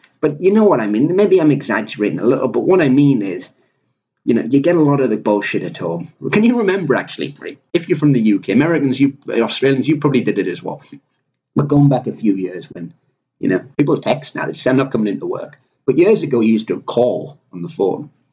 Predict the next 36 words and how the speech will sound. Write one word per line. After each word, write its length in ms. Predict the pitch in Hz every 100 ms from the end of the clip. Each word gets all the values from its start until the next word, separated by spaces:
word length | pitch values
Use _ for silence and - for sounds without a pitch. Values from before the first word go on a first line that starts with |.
| - _ _
and 120 | 95
you'd 80 | -
call 180 | 95 92
the 60 | 85
boss 420 | 82 82 - -
or 100 | -
call 220 | - 90
the 140 | 80 95
H 280 | 90 -
R, 300 | 76 73 - - _ _ _ _ _
and 100 | 76
you'd, 180 | 76 - _
you'd, 220 | 87 85
you'd, 200 | 87 82
you'd 180 | 92 71
ring 220 | 85 85
up 240 | 82 80 -
and 100 | 76
you'd 140 | 73
say, 400 | - - 82 - _
you'd 160 | 98 -
put 120 | 135
on 120 | 120
the 100 | 110
sick 260 | - 113 -
voice. 440 | 82 80 - -
So 240 | - - -
you'd 140 | - -
go, 160 | - - _ _ _
"Hello, 1000 | _ 151 160 165 170 180 185 190 185 - - _ _ -
I'm 100 | 156
just 260 | 160 170 170
calling 460 | 135 110 156 175
to 80 | 147
tell 260 | - -
you, 80 | -